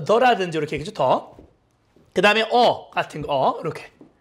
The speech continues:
그다음 on, 이런 거 있지, 그치? 이런 걸 관사를 관사, 그죠? 관사라고 그러죠? 관사. 들어본 적 있나요? 관사? 오케이, 이렇게. 문장 첫 단어에 이렇게 관사가 나오게 되면 뒤에 바로 뭐 나오죠? 명사가 오게 돼서 명사, 그치? 이렇게 온다. 그럼 이렇게 생긴 게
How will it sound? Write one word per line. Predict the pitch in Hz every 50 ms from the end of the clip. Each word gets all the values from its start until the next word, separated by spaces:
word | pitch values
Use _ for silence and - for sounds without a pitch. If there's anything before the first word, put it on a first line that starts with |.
| _ _ _ _ _ -
그다음 | - 214 214 -
on, | - 262 254 208 156 135 143
이런 | 175 190 196
거 | 170 156
있지, | - -
그치? | 151 151 151 - 190 - -
이런 | 175 196
걸 | 190 196 180
관사를 | - - 151 170 190 208 196 277 269 254
관사, | - - 156 151 147 170 156
그죠? | 156 151 226
관사라고 | - 170 170 170 165 180 175 165
그러죠? | 147 156 - -
관사. | 151 143 127 139
들어본 | - 202 208 202
적 | 190 208
있나요? | 202 220 226 165
관사? | - 185 180 180 - 262 262 -
오케이, | 160 - - 131 120 - - _ _
이렇게. | - - - - _ _ - _ _ - - - - _ - - - - - - - - _
문장 | - 175 202 202 214 214 294 302 -
첫 | - 247 247
단어에 | - 262 254 247 196 165 175 165
이렇게 | 147 165 165 -
관사가 | - - - 214 233 233 320 311 277
나오게 | 180 143 139 143 147
되면 | 139 131 123 156 202 180 123 104 - - _ _ _ - _ _
뒤에 | - 220 240 226
바로 | 170 156 151 196 214 214
뭐 | - 160 170 175
나오죠? | 160 151 151 151 151 - 269 262 -
명사가 | 165 147 143 151 156 156 160 - 226 262 262
오게 | 240 233 220
돼서 | 208 208 202 180
명사, | 151 139 139 143 139 - - - - - -
그치? | - - - -
이렇게 | - 180 165 - 160
온다. | 139 131 131 - - - - _ _ _ - - - - _ _ _
그럼 | - 214 214
이렇게 | 233 254 240 269
생긴 | - 254 233 214 220 214 208
게 | 233 240 240 233 240 -